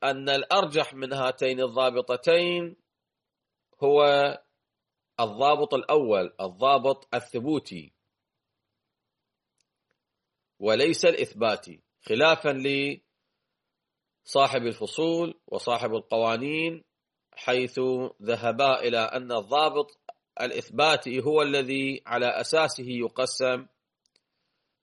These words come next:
الواجب إلى الأصل وإلى التبع. ما هو الوجه في اختيار المصنف؟ لماذا اختار المصنف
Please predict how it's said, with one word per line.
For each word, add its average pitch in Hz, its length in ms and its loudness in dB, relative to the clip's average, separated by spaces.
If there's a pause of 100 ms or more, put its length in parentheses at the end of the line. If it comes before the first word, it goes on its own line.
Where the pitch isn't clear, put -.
(120)
الواجب 117 640 2
إلى 117 300 0
الأصل 139 640 -6 (160)
وإلى 120 280 -2
التبع. 90 500 -2 (3250)
ما 170 180 4
هو 170 500 6 (1300)
الوجه 139 520 4
في 120 260 -4
اختيار 120 380 2
المصنف؟ 98 540 -10
لماذا 113 400 0
اختار 131 420 2
المصنف 151 760 -2